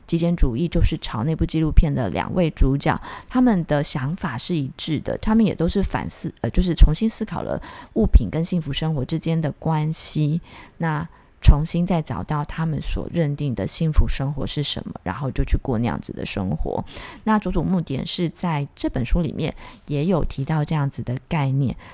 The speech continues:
我觉得这个思考其实对我也非常有帮助。因为我现在也没有觉得拥有比较多东西或赚比较多钱就比较幸福，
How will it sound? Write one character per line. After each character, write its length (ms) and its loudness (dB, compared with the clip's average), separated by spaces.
我 80 -4
觉 140 2
得 100 4
这 180 -6
个 120 0
思 220 -6
考 260 -6
其 200 -6
实 340 -4
对 80 0
我 140 0
也 140 -6
非 160 -4
常 120 -2
有 220 -4
帮 280 -2
助。 220 -4
因 120 4
为 60 8
我 120 6
现 120 2
在 60 6
也 100 2
没 120 2
有 140 2
觉 200 -4
得 160 -4
拥 160 0
有 120 4
比 100 0
较 180 0
多 240 0
东 260 0
西 160 0
或 120 2
赚 200 4
比 80 -4
较 140 0
多 220 -2
钱 260 -6
就 140 -2
比 100 -6
较 100 0
幸 320 -4
福， 200 -12